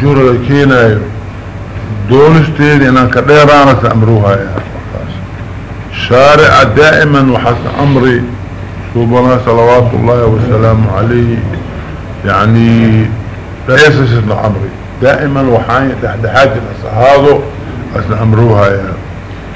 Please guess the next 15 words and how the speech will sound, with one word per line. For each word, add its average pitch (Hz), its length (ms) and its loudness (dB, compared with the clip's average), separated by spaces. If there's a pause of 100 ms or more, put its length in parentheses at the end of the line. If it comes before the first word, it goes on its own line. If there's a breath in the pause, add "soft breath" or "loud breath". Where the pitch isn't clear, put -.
(220)
بين 131 180 4
التفريط 151 720 2
والإفراط. 120 600 4 (1120)
تفريط 131 500 2
حد 113 160 0 (200)
يعني، 110 720 2 (1120)
يعني 110 520 2 (200)
قوات 147 340 4 (100)
فالإيو، 151 640 4 (640)
إيو 147 180 6
الإفراط 143 540 2
حد 113 100 -2
قدم 117 420 2 (160)
متكاسو 101 540 -2
يعني. - 340 -8